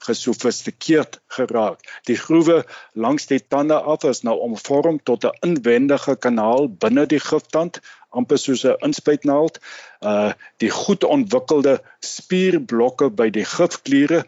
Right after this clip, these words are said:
verskaf ook nou aansienlike druk op die klier, uh, wanneer die spiere saamtrek, uh, sodat die gif dan nou met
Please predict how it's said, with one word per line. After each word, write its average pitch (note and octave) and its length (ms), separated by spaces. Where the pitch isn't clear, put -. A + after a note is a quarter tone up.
verskaf C#3+ 480
ook C#3+ 260
nou A#2+ 300
aansienlike D3+ 840
druk C3+ 420
op - 200
die A#2+ 180
klier, F3+ 480
uh, A2+ 160
wanneer A2+ 320
die A#2 120
spiere C#3 460
saamtrek, E3+ 760
uh, A2+ 180
sodat B2+ 420
die A2+ 120
gif - 300
dan B2 180
nou B2 140
met A#2 220